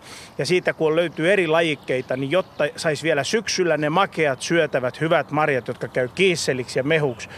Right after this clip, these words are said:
niin suosittelisin niitä melkein jokaista lajiketta, tai ainakin useampaa lajiketta istuttamaan sitten ryhmään. Että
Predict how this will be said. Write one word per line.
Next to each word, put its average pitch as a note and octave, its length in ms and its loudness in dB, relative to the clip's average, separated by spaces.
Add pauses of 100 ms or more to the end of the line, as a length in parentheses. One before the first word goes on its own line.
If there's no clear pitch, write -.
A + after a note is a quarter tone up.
(180)
niin C#3 180 -2
suosittelisin C3+ 800 0
niitä C#3+ 240 0
melkein C#3 500 -2
jokaista D3 480 0
lajiketta, B2+ 480 -2
tai C3+ 140 0
ainakin F#3 400 2
useampaa C#3+ 640 0
lajiketta C3 460 -4
istuttamaan C3 680 -6
sitten C#3+ 260 -6
ryhmään. B2+ 540 -4
Että B2 240 -6